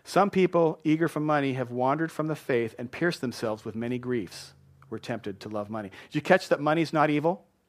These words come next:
It's the love of money that's either good or bad. Money's not the root of evil.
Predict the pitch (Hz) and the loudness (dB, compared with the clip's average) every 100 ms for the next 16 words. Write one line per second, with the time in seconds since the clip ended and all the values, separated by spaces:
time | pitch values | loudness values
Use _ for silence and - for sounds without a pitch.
0 | _ _ - _ 196 185 - 185 175 180 | _ _ -20 _ 4 4 4 4 6 8
1 | 208 220 - - 143 123 127 123 107 98 | 8 6 0 0 0 0 -2 -2 -4 -10
2 | 117 - _ - 127 - 135 120 117 127 | -14 -18 _ -8 -4 0 0 0 -2 0
3 | 123 120 123 113 131 113 - - 147 233 | 0 -2 -6 0 0 0 -4 -4 0 2
4 | 226 214 214 - 156 151 165 147 165 139 | 2 0 0 -4 -4 0 2 2 0 0
5 | 78 | -4